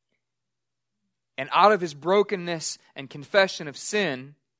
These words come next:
he believes that Jesus really is the king. And in fact, it's exactly opposite to ask the king to come down, but that the king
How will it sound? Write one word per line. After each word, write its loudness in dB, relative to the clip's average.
he -2
believes -6
that -6
Jesus -6
really 0
is 0
the -10
king. -10
And 4
in 0
fact, 4
it's -6
exactly 2
opposite 2
to -4
ask 4
the -4
king -4
to -16
come -2
down, 2
but 0
that -6
the -6
king -2